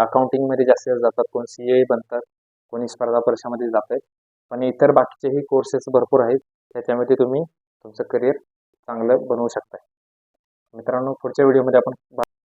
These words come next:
आर्ट्स नंतर कोणकोणत्या क्षेत्रात संधी आहे आपण व्हिडिओ बघणार आहोत.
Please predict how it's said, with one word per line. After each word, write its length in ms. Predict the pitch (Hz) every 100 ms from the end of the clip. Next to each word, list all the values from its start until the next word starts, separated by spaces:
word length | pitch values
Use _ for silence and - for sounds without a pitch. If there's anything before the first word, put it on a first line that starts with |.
| 120 -
आर्ट्स 340 | 120 135 - 123
नंतर 260 | 107 107 - _ _ _ -
कोणकोणत्या 400 | 139 139 143 139
क्षेत्रात 280 | 139 127 127
संधी 260 | 127 123
आहे 140 | 113 - _ _ _ _ -
आपण 200 | 117 127
व्हिडिओ 280 | 123 120 123
बघणार 280 | 117 113 113
आहोत. 180 | -